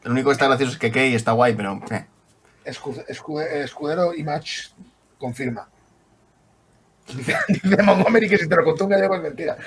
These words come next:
Speaker 2: Serás cabrón. Entonces es mentira también lo que dices tú. No, esto es verdad, ¿eh? Esto, esto es, además que esto me lo contó hace muchos años y lo he corroborado. He mirado que es verdad. Eh,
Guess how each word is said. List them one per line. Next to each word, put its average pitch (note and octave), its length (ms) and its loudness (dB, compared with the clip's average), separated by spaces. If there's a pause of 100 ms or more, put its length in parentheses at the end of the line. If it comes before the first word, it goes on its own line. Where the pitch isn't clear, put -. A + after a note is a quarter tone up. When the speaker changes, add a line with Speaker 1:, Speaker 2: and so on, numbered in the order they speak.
Speaker 2:
Serás - 280 4
cabrón. E3 500 6 (920)
Entonces - 480 0
es A3 120 4
mentira F#3 360 2
también D3+ 180 4
lo C#3+ 80 2
que C#3 60 0
dices B2+ 260 -10
tú. - 100 -20 (120)
No, G#3+ 120 8
esto A3+ 200 4
es G#3 40 2
verdad, D3+ 320 6
¿eh? F3 140 0
Esto, - 220 -8
esto D#3+ 160 -4
es, - 240 -6
además C3+ 260 -2
que C#3+ 120 -4
esto C3 180 -4
me D3 80 2
lo D3 80 4
contó C#3+ 180 0
hace C#3+ 100 0
muchos D3 220 -8
años F3+ 280 -2 (280)
y - 120 -2
lo C#3 120 2
he C#3+ 80 6
corroborado. C#3+ 640 4
He B2+ 80 -16
mirado C3+ 320 0
que C3+ 60 -4
es C3 80 -4
verdad. B2 280 -2 (800)
Eh, C#3+ 640 4